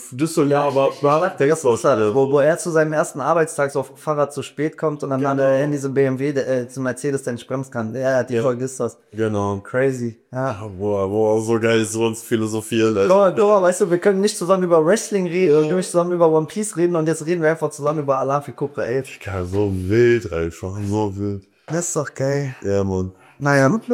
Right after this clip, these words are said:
Speaker 2: ne, ja, ich bin dann gegen
Speaker 1: Also.
Speaker 2: meiner fetten Roadie gekommen.
Speaker 1: Geil.
Speaker 2: Geil. Ja. Da würd ich sagen, äh, war's das für heute.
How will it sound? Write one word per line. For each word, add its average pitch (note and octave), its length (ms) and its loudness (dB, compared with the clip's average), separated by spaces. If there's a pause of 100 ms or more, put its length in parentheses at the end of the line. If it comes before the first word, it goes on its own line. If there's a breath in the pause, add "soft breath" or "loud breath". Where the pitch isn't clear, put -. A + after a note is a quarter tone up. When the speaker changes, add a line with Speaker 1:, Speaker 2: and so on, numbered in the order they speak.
(320)
Speaker 2:
ne, B2 260 -2
ja, C3 200 4
ich C3 120 -6
bin B2+ 120 -2
dann A#2+ 140 -2
gegen B2 180 -2
Speaker 1:
Also. G2+ 220 -2
Speaker 2:
meiner A#2 180 0
fetten A#2 300 -8
Roadie A#2+ 280 -4
gekommen. - 340 -8 (1600 soft breath)
Speaker 1:
Geil. E3 520 4 (200)
Speaker 2:
Geil. C#3+ 220 4
Ja. C3+ 180 0 (300)
Da C3+ 240 0
würd F3 140 4
ich F3 100 -8
sagen, F3 420 2
äh, C#3+ 760 2 (420 loud breath)
war's D#3+ 380 -2
das F#3 180 -2
für F3 200 -4
heute. F#3 500 -2